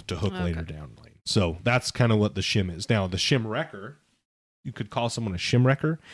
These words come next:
Speaker 1: or you've wrecked the shim or ruined the shim, is that, uh, you started with a ball with a lot of surface, too far left, and you've cut, you've absorbed and displaced all that hold, that big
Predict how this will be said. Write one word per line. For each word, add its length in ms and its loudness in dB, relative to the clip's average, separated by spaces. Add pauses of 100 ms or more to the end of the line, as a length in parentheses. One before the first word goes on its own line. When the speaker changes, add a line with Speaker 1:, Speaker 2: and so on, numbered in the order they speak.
(240)
Speaker 1:
or 100 4
you've 260 -2
wrecked 240 -2
the 60 0
shim 340 2
or 80 2
ruined 340 2
the 60 0
shim, 420 0 (360)
is 300 2
that, 420 -6
uh, 60 -6
you 120 -4
started 240 4
with 100 2
a 40 0
ball 260 0
with 80 0
a 40 0
lot 200 4
of 80 2
surface, 480 2
too 220 4
far 240 4
left, 420 2 (260)
and 200 -2
you've 240 -4
cut, 280 2
you've 400 -8
absorbed 640 4
and 220 -2
displaced 560 2
all 140 6
that 240 2
hold, 500 0 (420)
that 200 -8
big 220 2